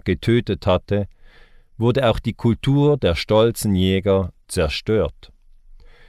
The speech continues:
Die überlebenden Indianer wurden in Reservate umgesiedelt, wo viele Selbstmord begingen oder dem Alkohol verfielen. Es ist nicht so, dass es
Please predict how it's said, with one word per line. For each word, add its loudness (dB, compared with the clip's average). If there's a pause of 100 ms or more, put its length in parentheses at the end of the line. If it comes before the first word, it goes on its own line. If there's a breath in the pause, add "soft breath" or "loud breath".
(380 soft breath)
Die -10
überlebenden 0
Indianer 0 (140)
wurden 0
in 0
Reservate 0
umgesiedelt, -2
wo 0
viele 0 (140)
Selbstmord -2 (100)
begingen -2 (160)
oder -2 (120)
dem -2
Alkohol 0
verfielen. -6 (1300 loud breath)
Es -2
ist -2
nicht 0
so, 2
dass 0
es -6